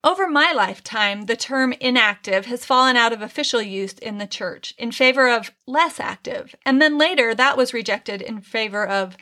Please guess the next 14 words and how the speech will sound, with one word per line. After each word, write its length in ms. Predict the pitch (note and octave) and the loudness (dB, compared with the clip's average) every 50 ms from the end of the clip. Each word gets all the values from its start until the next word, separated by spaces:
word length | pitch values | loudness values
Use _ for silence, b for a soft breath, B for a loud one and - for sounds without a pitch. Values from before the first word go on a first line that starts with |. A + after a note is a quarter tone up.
| b b b b b b | b b b b b b
returning 720 | - B3+ C4 C4 - - D4+ D#4 C#4+ B3+ G#3+ F#3 F#3 F#3 | 0 0 0 0 0 -2 0 2 2 2 0 0 -4 -6
members. 640 | F#3+ F#3+ F#3 F#3 - - - - - G3 F#3+ - - _ _ _ _ _ _ _ _ _ _ _ _ _ _ _ _ _ | -6 -6 -6 -6 -6 -8 -8 -8 -10 -12 -14 -16 -20 _ _ _ _ _ _ _ _ _ _ _ _ _ _ _ _ _
There 120 | - C#4+ C#4 | 4 6 6
isn't 280 | C#4+ F4+ A4+ A4+ - | 6 4 2 2 2
necessarily 680 | C4 C4 C4+ - C#4 C4 - C4 B3 B3 A#3+ A3+ G#3+ - | 2 2 2 2 0 0 2 4 4 4 4 2 0 0
anything 440 | - C4 C#4 D#4+ D#4 E4+ D#4 D4 C4+ | 2 2 2 2 2 2 2 2 4
wrong 260 | A#3+ A3+ G#3+ G3+ G#3 | 4 4 4 2 2
with 220 | G3+ G3 G3 - | -2 -4 -4 -4
using 320 | A3+ A3+ A3+ G#3+ A#3+ A#3 A#3 | -2 -2 0 0 0 0 0
the 80 | A#3+ | 0
word 280 | A3+ G3 F3 F#3+ F#3+ F#3 | 0 0 -2 -2 -2 -4
inactive. 800 | - - A3+ B3 C4+ D4 D4 - - - - - - - - - - _ _ _ _ - | -4 -2 0 2 2 2 0 -2 -2 -4 -4 -4 -4 -8 -14 -18 -20 _ _ _ _ -2
It's 180 | C4+ C4+ - | -2 0 0
just 240 | - - F4 - - | 0 0 0 -2 -2